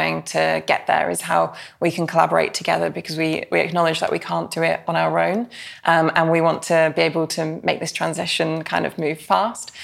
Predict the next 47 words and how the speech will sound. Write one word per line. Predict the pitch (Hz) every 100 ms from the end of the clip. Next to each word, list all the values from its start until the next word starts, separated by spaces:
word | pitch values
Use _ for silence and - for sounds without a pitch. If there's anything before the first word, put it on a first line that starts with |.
| - -
Um, | 160 156 160 160
so | - 170 165 160 -
actually | - - 170 160 156 160 160 -
collaborating | 170 160 170 165 160 165
authentically | 165 170 165 - - 160
with, | 156 - - -
with | 175
our | 170 180
peers | - - 170 165
in | 175
the |
industry | 170 175 - 170
will | 165
be | - -
the | -
way | -
to | -
do | - -
that. | 180 - -
And | - 170 - - - - - -
I | 151
think | 156 151 - - _ _ -
by | 165 160 160
these | 160 156
kind | 160 160
of | 156 156 -
steps | - 156 - -
that | 175 -
we've | 170 160
taken | - 160 - 170
already, | 160 160 165 175
we're | 180
starting | 170 - - 165
to | 175
see | - 160
how | 165 160 160 - - -
that | 165
can | 170
be |
a | 170
really | 165 165 160
positive | 170 160 156 160 156
thing | 165 165 165
for, | - 160 165
for | - 165
everyone | 165 170 170
involved. | 160 160 175 180 -